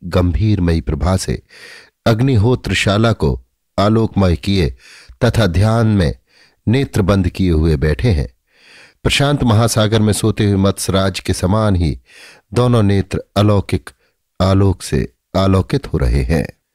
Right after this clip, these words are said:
रघुकुल श्रेष्ठ महाराज त्रिशंकु सामने हाथ जोड़कर खड़े हैं, किंतु सामर्थ्य किसकी जो उस आनंद में बाधा डाले। ध्यान भग्न हुआ। वशिष्ठ जी को त्रिशंकु ने साष्टांग दंडवत किया।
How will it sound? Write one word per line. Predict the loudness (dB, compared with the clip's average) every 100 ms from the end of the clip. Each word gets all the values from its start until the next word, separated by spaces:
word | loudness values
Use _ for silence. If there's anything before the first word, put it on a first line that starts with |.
| _ _ _ _ _ _ _ _ _ _ -2
रघुकुल | 0 0 0 -2
श्रेष्ठ | 0 -2 -2 0
महाराज | 0 2 2 0 -2
त्रिशंकु | -4 -2 -2 0 -2
सामने | 0 0 2 2
हाथ | 2 -2 -2
जोड़कर | -2 0 -2 -4
खड़े | -2 0
हैं, | 0 -4 -8 _ -20 -8 -2
किंतु | 0 0 0 0 -4 _ _
सामर्थ्य | -10 -4 0 2 0 -2 -6
किसकी | -4 -4 -2 -4 -6 _ _ -4
जो | 0
उस | 0 -2 -2
आनंद | 0 2 2
में | 0 0
बाधा | 0 0 0
डाले। | 2 0 -2 -8 _ _ _ _ _ -2
ध्यान | 0 2 2
भग्न | 0 0 0
हुआ। | 0 -4 -6 _ -20 -20 -20 _ 0
वशिष्ठ | 0 2 -2 -2
जी | 0 -2
को | 0 0 0
त्रिशंकु | 0 -2 0 0 0 0
ने | 2 2
साष्टांग | -2 -2 -2 -2 0 0 0 -4
दंडवत | -4 -2 0 -2 -2
किया। | -4 -2